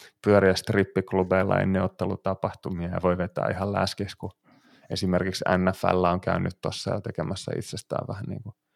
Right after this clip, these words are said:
jonkunnäköisen pilkan kohteen suhteessa siihen N B A-kuplaan. Täytyy nyt toivoa, että kuitenkin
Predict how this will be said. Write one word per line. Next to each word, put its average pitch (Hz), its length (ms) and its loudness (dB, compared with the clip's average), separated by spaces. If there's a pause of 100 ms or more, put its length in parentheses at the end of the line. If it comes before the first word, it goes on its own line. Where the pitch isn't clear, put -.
(680)
jonkunnäköisen 90 640 0
pilkan 95 440 0
kohteen 95 500 0
suhteessa - 500 -8
siihen 101 380 -6
N 95 60 -8
B - 40 -6
A-kuplaan. 101 640 -6 (1800)
Täytyy 107 300 8
nyt 127 160 4
toivoa, 110 340 12
että 101 120 4
kuitenkin 98 420 2